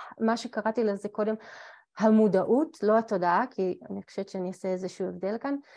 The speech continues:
זה המודעות הגלובלית הזאת, שוב, שזה מבחינתי השדה של הקיום, שבו הכל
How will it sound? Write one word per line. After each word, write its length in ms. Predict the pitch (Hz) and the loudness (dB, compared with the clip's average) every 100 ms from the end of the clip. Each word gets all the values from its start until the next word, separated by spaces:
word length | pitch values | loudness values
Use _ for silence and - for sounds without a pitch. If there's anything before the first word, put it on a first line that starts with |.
| - _ - | -20 _ -4
זה 140 | 202 | 0
המודעות 600 | 196 202 208 202 214 277 | 2 2 0 2 0 0
הגלובלית 840 | 302 233 202 190 175 202 214 233 226 | 0 0 0 -2 0 0 0 0 -2
הזאת, 280 | 180 175 180 | -6 -6 -4
שוב, 200 | 220 190 | -4 -4
שזה 500 | - 185 196 214 202 | -4 -4 0 2 2
מבחינתי 580 | 214 202 190 190 - 214 | -2 -4 -8 -8 0 0
השדה 540 | 214 - 185 180 226 247 - _ _ _ _ | 0 -4 -2 2 2 0 -6 _ _ _ _
של 240 | - - 196 | -6 -2 0
הקיום, 500 | 190 - 214 233 214 | -2 -4 0 0 0
שבו 380 | - 180 196 202 | -2 -4 0 -2
הכל 500 | 202 - - 254 | -2 -6 -2 0